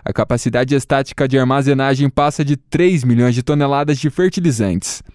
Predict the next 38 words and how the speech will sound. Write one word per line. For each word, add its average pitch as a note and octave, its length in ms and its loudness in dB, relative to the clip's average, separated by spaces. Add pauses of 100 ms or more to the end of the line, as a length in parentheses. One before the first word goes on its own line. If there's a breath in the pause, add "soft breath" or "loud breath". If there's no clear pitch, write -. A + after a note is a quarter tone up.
(140)
No G#2+ 140 0
Porto G#2 240 -2
de G2 100 -2
Paranaguá, A#2 640 0 (360 soft breath)
o F#2 60 -2
produto A#2 420 0
pode D3 300 0
ser D#3 180 0
descarregado D#3 720 0
em E3+ 40 2
três E3+ 320 0
berços, E3 640 0 (300 soft breath)
que A2+ 80 0
são A#2+ 160 0
preferenciais F#3+ 720 2
no F3+ 100 4
cais F#3 300 -2
público G3+ 480 0 (320 soft breath)
ou F#3 240 4 (160)
em G2 160 -2
qualquer D3+ 340 -2
outro E3+ 240 2
berço E3+ 380 0
que F#3 80 0
esteja G3 340 2
livre. G2 460 -2 (340 soft breath)
Além G2 240 2
disso, D3+ 400 2 (300 soft breath)
há C3+ 100 -2
dois C#3+ 400 4
berços D#3 440 0
que E3 100 0
atendem D#3+ 380 2
o D#3+ 40 6
setor D#3+ 380 2
no E3+ 100 4
pier E3 360 2
privado E3+ 580 0